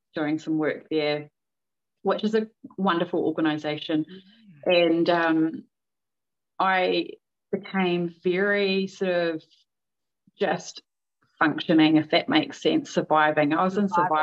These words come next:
Speaker 1: survival
Speaker 2: mode.
Speaker 1: mode. Absolutely. I had no idea at the time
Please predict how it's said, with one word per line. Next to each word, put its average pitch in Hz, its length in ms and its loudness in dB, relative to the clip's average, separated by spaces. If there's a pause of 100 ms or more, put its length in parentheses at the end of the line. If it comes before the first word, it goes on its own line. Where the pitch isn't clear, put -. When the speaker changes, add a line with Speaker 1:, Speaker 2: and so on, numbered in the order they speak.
Speaker 1:
survival 165 180 0
Speaker 2:
mode. 160 240 0
Speaker 1:
mode. 160 140 -2 (800)
Absolutely. 175 920 -2 (340)
I 240 140 0
had 370 220 -2
no 214 180 2
idea 160 580 -2 (140)
at 156 140 -2
the 160 100 -6
time 156 540 -2